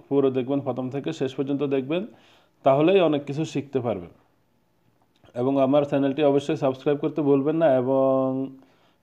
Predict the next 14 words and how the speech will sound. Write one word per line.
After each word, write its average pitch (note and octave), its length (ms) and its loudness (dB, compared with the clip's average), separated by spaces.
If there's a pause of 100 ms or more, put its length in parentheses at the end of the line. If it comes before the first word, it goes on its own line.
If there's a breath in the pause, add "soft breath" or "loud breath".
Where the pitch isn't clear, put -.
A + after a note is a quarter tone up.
(120)
পাশে D3+ 200 2
থাকা E3+ 220 0
বেল C#3+ 240 4
আইকনটি C#3+ 540 0 (600)
প্রেস C3 200 -2
করতেও C#3+ 360 0
ভুলবেন A#2 320 -2
না। C3+ 200 -4 (480 soft breath)
তো C3 100 0
বন্ধুরা, C3+ 540 2 (1600)
সবার A#2+ 220 -4
কাছে C3 240 -4
একটি B2+ 180 -2
অনুরোধ C3 380 0